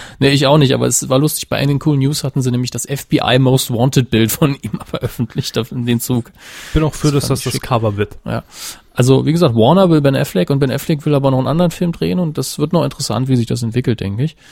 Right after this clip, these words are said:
Speaker 1: Ähm, ich glaub sogar, das ist eine gute Wahl. Also, was ich bisher von ihm gesehen hab, ein richtig guter Regisseur ist er geworden mit der Zeit.
Speaker 2: Der Bub.
Speaker 1: Ja.
Speaker 2: <laughs> Wie man hier sagt.
Speaker 1: Ja.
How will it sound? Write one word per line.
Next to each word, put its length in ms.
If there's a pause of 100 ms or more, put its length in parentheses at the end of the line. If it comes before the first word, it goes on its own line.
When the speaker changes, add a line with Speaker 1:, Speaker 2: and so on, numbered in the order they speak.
(600)
Speaker 1:
Ähm, 320
ich 80
glaub 180
sogar, 180
das 100
ist 60
eine 100
gute 280
Wahl. 240 (140)
Also, 180
was 120
ich 100
bisher 240
von 140
ihm 100
gesehen 420
hab, 180 (340)
ein 60
richtig 240
guter 200
Regisseur 400 (480)
ist 140
er 80
geworden 440 (400)
mit 140
der 80
Zeit. 360
Speaker 2:
Der 100
Bub. 240 (440)
Speaker 1:
Ja. 160 (560)
Speaker 2:
<laughs> 520
Wie 180
man 140
hier 160
sagt. 260 (240)
Speaker 1:
Ja. 120